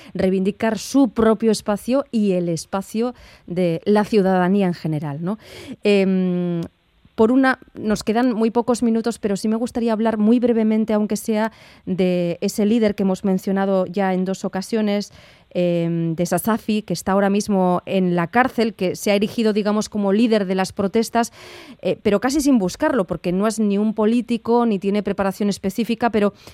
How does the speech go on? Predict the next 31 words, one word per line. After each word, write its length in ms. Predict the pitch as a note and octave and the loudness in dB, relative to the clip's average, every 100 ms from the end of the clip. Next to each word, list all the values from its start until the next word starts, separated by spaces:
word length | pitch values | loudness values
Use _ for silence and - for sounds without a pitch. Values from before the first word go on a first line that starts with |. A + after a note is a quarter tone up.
| - - | -20 -4
de 120 | G3+ | 2
alguna 260 | G#3+ B3 C#4 | 4 6 6
manera, 460 | B3+ A#3+ B3 C4+ - - _ - | 4 4 2 2 -2 -18 _ -4
eh, 320 | F#3 F3+ F3 | 0 0 -2
su 260 | - A#3 | -2 0
manera 500 | G#3+ G3+ A3 C4 B3+ | 2 2 4 4 2
de, 140 | A#3 A3 | 2 2
de, 280 | G3+ G3 F3 | 2 0 0
de 220 | F3+ F3+ | 0 0
convencer 600 | G#3+ G3+ F#3 F#3 C4+ C4 | 2 2 2 2 4 4
o 80 | G#3 | 4
de 100 | G3+ | 2
trasladar 440 | F#3+ G3 G3 A#3 | 2 2 4 4
mensajes 540 | A3+ G#3 G#3+ A#3+ A#3 | 4 2 0 0 0
hizo 260 | A#3 G#3 A#3 | 0 0 0
que, 220 | A#3+ A3 | 2 -2
que, 280 | - G3 F#3 - - - - | 0 0 0 -4 -20 -20 -10
bueno, 200 | F#3 B3+ | 0 0
pues 160 | A3 F3+ | 0 -4
que, 180 | - E3+ | -4 -6
que 160 | - | -2
mucha 300 | E3+ F#3+ A#3+ | -2 -2 -2
gente 260 | G3+ A3+ B3 | -2 2 2
le 140 | A#3+ | 2
siguiera, 560 | G#3 G#3 E3 A#3 G#3+ D#3+ | 2 -2 0 2 2 0
¿no? 140 | G3 | -2
Como, 580 | A#3 F3+ E3 D#3+ D#3+ D#3 | -4 -4 -2 -2 -4 -6
como, 220 | - E3 D#3+ | -6 -6 -4
digamos, 380 | E3+ F#3+ A3+ A#3+ | 0 2 4 2
como 220 | A#3 G#3 | 0 0
referente. 640 | F#3+ - G3 F#3 E3 D3+ | -2 -2 0 0 -2 -4